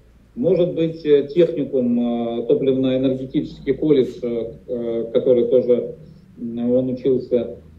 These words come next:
э, деревня, м, э, Таваканово в Куварчинском районе,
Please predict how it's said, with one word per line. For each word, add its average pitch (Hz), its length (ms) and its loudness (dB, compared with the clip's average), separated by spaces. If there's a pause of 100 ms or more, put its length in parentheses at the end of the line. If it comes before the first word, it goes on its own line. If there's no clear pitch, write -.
э, 120 760 -2 (420)
деревня, 156 760 4
м, 139 360 -4
э, 127 840 0
Таваканово 139 840 2
в - 120 -10
Куварчинском 135 680 2
районе, 127 500 0